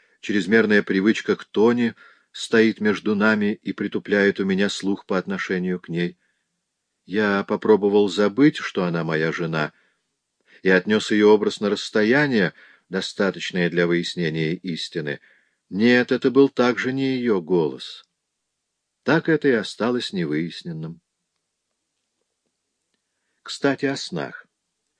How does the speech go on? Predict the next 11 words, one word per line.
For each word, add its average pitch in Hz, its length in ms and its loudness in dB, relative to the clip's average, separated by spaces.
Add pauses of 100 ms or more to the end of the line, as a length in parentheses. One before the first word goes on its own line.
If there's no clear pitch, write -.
(840)
Принято 147 400 4
думать, 175 420 2
что - 220 2
ночью 170 380 2
снится 147 460 -2
обыкновенно 120 640 2
то, 160 200 2
что 120 260 0
днём 113 500 2
в - 140 -18
бодрствовании 143 1000 2